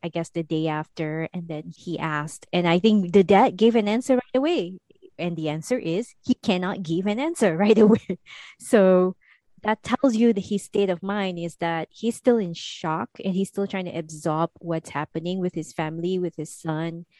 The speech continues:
He's tr-, still trying to come to grips with who his son is with. So that's why I think that Armando's was right to not announce it there and then. But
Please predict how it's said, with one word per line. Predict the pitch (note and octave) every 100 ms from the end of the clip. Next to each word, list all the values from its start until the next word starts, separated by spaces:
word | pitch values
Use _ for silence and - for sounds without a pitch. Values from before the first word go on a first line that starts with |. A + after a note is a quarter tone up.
| _ _ _ _ -
He's | F3 -
tr-, | -
still | - F3+ F3+
trying | F3+ E3+ F3
to | E3+ E3 _ _ _
come | - E3+ F3
to | -
grips | E3 E3+ E3 - E3+
with | D#3+ D#3 _ _ _ -
who | F#3+
his | F3 D3+
son | F3+ G3+
is | G#3+ G#3
with. | G#3+ G#3 G3+ G3+ - _ _ _ _ _ _
So | - A3+ - _ -
that's | G#3+ C#4
why | B3+
I | G3+
think | G3+ G#3+ G#3
that | F3+ E3 - _ -
Armando's | F#3+ F#3+ G#3 A#3+ B3 A3 - - _ _ _ -
was | G#3+ G3+ G3 -
right | G#3+ G3 -
to | G3+
not | F3+ F3 E3+ -
announce | E3 D3+ E3 -
it | D#3+ -
there | C#3+
and | - -
then. | D#2+ B1+ E3+
But | -